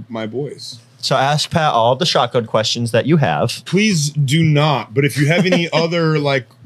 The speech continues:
Speaker 1: cool gun related questions, uh, that we can get to tonight, uh,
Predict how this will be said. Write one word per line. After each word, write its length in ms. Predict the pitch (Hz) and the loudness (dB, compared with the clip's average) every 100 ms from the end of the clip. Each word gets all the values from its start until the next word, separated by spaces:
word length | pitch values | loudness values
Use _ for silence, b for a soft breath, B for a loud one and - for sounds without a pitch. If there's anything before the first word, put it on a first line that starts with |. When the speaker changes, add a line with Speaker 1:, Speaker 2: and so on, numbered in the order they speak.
| 120 | -8
Speaker 1:
cool 260 | - 151 139 | -2 0 0
gun 260 | 127 143 151 | 2 2 2
related 340 | 147 143 135 | 2 0 0
questions, 760 | - 143 135 - 143 143 143 | 0 0 0 -4 -2 -2 -4
uh, 220 | 127 131 127 | 0 0 0
that 140 | 123 | -2
we 120 | 135 | -4
can 300 | 127 135 127 | -2 -4 -4
get 240 | 117 135 123 | -2 -2 -2
to 200 | 143 135 | -2 -2
tonight, 480 | - 120 123 143 139 b b b b | -4 -6 -2 -2 -4 b b b b
uh, 140 | 117 | -2